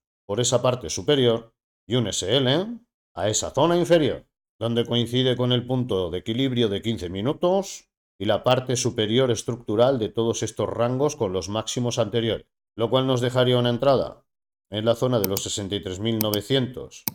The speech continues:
sesenta y cuatro mil cien, un T P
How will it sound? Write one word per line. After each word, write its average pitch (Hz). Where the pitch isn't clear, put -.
sesenta 107
y 110
cuatro 104
mil 143
cien, 135
un 117
T 120
P 117